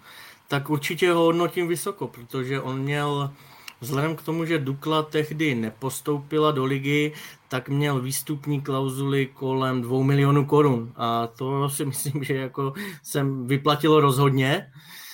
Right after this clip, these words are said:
Eh, chtělo ho víc klubů, eh, Baník ten souboj vyhrál, eh, a on ukazuje, že nebyl závislý jenom na Luboši Kozlovi,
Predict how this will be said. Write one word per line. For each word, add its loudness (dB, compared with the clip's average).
Eh, 0
chtělo 4
ho 4
víc -2
klubů, 2
eh, -4
Baník -2
ten 0
souboj 2
vyhrál, 4
eh, -4
a -4
on 0
ukazuje, 2
že 4
nebyl 2
závislý 0
jenom 0
na 0
Luboši -2
Kozlovi, 2